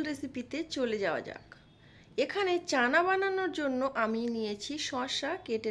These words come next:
রেখেছিলাম, তো ওই শসাটা নিয়ে নিয়েছি একটা পাত্রের মধ্যে। একটা টমেটো আমি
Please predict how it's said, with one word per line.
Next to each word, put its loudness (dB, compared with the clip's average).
রেখেছিলাম, -6
তো -6
ওই -4
শসাটা -6
নিয়ে -2
নিয়েছি -8
একটা -6
পাত্রের 0
মধ্যে। -6
একটা 2
টমেটো 4
আমি 2